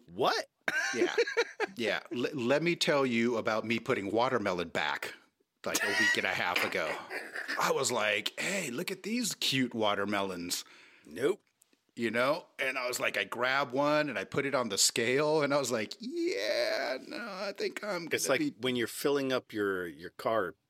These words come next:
Speaker 1: tank at the pump, and you just keep
Speaker 2: Mm-hmm.
Speaker 1: seeing those numbers. They keep going,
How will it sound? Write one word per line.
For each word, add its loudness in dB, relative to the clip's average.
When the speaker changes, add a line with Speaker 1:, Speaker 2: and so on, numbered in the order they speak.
Speaker 1:
tank -4
at -16
the -16
pump, -10
and -14
you -10
just -4
keep -4
Speaker 2:
Mm-hmm. -2
Speaker 1:
seeing -6
those -10
numbers. -12
They -10
keep -12
going, -8